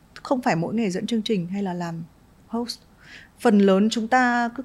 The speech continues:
căng người lên và chúng ta phải, ờ,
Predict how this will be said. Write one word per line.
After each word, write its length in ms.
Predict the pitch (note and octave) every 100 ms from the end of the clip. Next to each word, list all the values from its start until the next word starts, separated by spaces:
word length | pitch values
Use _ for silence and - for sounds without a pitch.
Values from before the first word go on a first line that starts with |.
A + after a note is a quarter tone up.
| -
căng 240 | D4 C#4+
người 180 | B3+ G#3
lên 300 | G3+ A3 G#3+
và 80 | G3
chúng 200 | - F3+
ta 260 | F#3 G#3+ G3+
phải, 360 | - F3+ B2+ - - _ - - - _ -
ờ, 180 | - E3